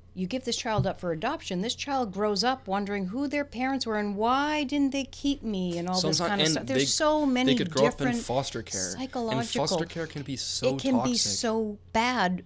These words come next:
Speaker 1: It can be good, but it can be bad. So, I mean, who are you protecting here?
Speaker 2: Yourself.
Speaker 1: No, you're just commanding is what you're doing. You're commanding. It's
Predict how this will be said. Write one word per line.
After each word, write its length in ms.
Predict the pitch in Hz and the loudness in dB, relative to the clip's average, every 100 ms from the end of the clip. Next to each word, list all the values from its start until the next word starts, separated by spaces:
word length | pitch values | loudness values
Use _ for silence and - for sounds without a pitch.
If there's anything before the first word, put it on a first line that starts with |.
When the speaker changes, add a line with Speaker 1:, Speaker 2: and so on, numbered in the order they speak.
| - | -4
Speaker 1:
It 120 | 226 | -2
can 120 | 226 190 | 0 -2
be 100 | 165 | -4
good, 400 | 180 208 190 175 | -4 0 0 0
but 100 | 170 | -2
it 80 | 165 | -2
can 140 | 175 | -4
be 120 | 147 | -6
bad. 600 | 135 - 127 95 - - - - - - | -8 -12 -12 -10 -12 -14 -20 -20 -20 -8
So, 480 | - - 254 233 - - - - | -4 0 0 -2 -8 -20 -16 -2
I 60 | 226 | 0
mean, 160 | 226 | 0
who 160 | - 403 466 | 0 0 2
are 60 | |
you 200 | 277 202 | 2 0
protecting 640 | 247 - - 175 - 143 127 | -2 -6 -8 -8 -8 -14 -12
here? 260 | 127 - - - - - - - - - | -16 -16 -20 -20 -20 -20 -20 -20 -20 -8
Speaker 2:
Yourself. 540 | 127 113 143 143 - - - - - - - | -6 -4 -4 -6 -10 -20 -20 -20 -20 -12 -4
Speaker 1:
No, 180 | 240 - | -2 -2
you're 160 | 226 | -2
just 480 | 196 190 254 - - | -2 0 0 -2 -8
commanding 680 | - 196 156 165 147 131 131 | -4 -2 -2 -2 -2 -4 -8
is 140 | 151 139 | -10 -10
what 140 | - | -10
you're 100 | 147 | -10
doing. 360 | 135 127 120 139 - | -12 -14 -16 -18 -14
You're 120 | 180 | -14
commanding. 580 | 143 156 147 120 - - - - - - - - - - - - - - - - - - - - | -12 -14 -14 -16 -18 -20 -20 -20 -20 -20 -20 -20 -20 -20 -20 -20 -20 -20 -20 -20 -20 -20 -20 -8
It's 200 | 208 | -6